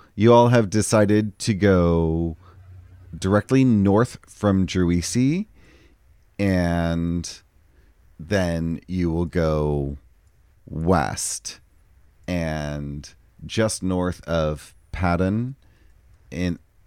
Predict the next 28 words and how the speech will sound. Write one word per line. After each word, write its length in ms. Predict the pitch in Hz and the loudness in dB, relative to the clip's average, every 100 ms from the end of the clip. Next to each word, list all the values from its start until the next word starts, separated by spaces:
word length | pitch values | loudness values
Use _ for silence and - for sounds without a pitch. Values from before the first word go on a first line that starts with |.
| - | -6
back 380 | - 78 - - 98 | 0 0 0 -6 0
inside 400 | 101 95 98 92 | 0 2 2 2
the 100 | 87 | 0
forest, 560 | 101 87 80 78 - - | 2 0 0 -4 -12 -8
is 180 | 87 85 | -6 -4
where 600 | 87 78 76 73 73 76 _ _ - | -2 -2 -2 -4 -6 -8 _ _ -12
you 140 | 78 | -8
will 120 | 73 78 | -6 -6
find 540 | 82 73 69 69 69 | -4 -4 -6 -8 -10
this 500 | 73 67 - - - - - | -8 -10 -10 -18 -20 -20 -20
vehicle. 560 | - 87 67 - - - _ _ _ - - _ _ - _ _ | -12 -10 -10 -14 -18 -20 _ _ _ -20 -20 _ _ -20 _ _
So 800 | - - 90 78 73 69 69 69 - _ _ _ - - _ _ _ - _ - | -8 -2 0 2 0 -4 -6 -8 -12 _ _ _ -20 -20 _ _ _ -20 _ -12
if 500 | 69 76 - - - _ _ - | -10 -10 -14 -20 -20 _ _ -6
you 200 | 87 82 | -6 -4
want 260 | 85 85 | -6 -8
to 80 | 80 | -4
get 120 | 92 | -2
underway, 840 | 90 90 98 120 123 123 123 113 - - | -2 0 2 2 2 2 -2 -6 -14 -8
the 100 | 95 | -8
trip 220 | - 120 | -4 -4
should 160 | - 98 | -4 -2
take 240 | 117 101 | 0 0
you 600 | 101 101 98 95 92 92 - _ _ _ _ _ _ _ _ - | 0 2 2 2 0 -4 -10 _ _ _ _ _ _ _ _ -6
at 160 | 87 87 | -4 -2
a 480 | 85 78 73 71 71 - _ _ _ - | -2 -2 -2 -4 -8 -14 _ _ _ -12
pretty 240 | - 127 | -6 -4
healthy 480 | 85 110 110 - 87 | 0 2 2 0 -4
pace, 640 | - 95 90 85 - - | -2 -2 -2 -2 -8 -14